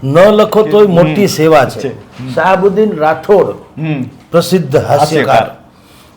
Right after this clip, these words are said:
Speaker 1: એ હંમેશા કહે છે કે તમે ન નડો ઈ પણ સૌથી મોટી સેવા છે.
Speaker 2: હમ.
Speaker 1: સેવા કરવા માટે થઈને કુરબાની આપવી જરૂરી નથી.
Speaker 2: હમ.
Speaker 1: તમે કોઈને નડો નહીં
Speaker 2: હમ.
Speaker 1: તોય મોટી સેવા છે.
Speaker 2: છે.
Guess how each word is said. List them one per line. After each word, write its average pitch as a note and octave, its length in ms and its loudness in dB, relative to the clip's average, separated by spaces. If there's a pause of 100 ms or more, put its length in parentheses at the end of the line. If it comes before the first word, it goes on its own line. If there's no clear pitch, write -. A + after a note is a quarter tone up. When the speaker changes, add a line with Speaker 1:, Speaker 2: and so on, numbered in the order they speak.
Speaker 1:
એ F#3+ 80 4
હંમેશા F3+ 460 2
કહે E3 260 0
છે A#2 240 -6 (680)
કે F#3 60 -2
તમે G3 300 2
ન D3 220 0 (220)
નડો G#3+ 340 6
ઈ G#3 120 2
પણ G#3 240 0
સૌથી F#3 400 0
મોટી F#3+ 380 0
સેવા D#3 380 2
છે. B2 400 -4
Speaker 2:
હમ. C#3 240 -8 (800)
Speaker 1:
સેવા F3 280 4
કરવા F3 320 0
માટે F3 220 0
થઈને F#3 260 -2
કુરબાની E3+ 460 0
આપવી F3 280 0
જરૂરી E3+ 320 -2
નથી. F3+ 220 -4
Speaker 2:
હમ. C#3 340 -10
Speaker 1:
તમે D3 260 0
કોઈને E3+ 300 2
નડો E3 380 4
નહીં D3 280 0 (100)
Speaker 2:
હમ. D3 280 -8
Speaker 1:
તોય G#3 160 4
મોટી C4+ 400 2
સેવા E3+ 320 4
છે. B2+ 180 -4
Speaker 2:
છે. A2+ 220 -16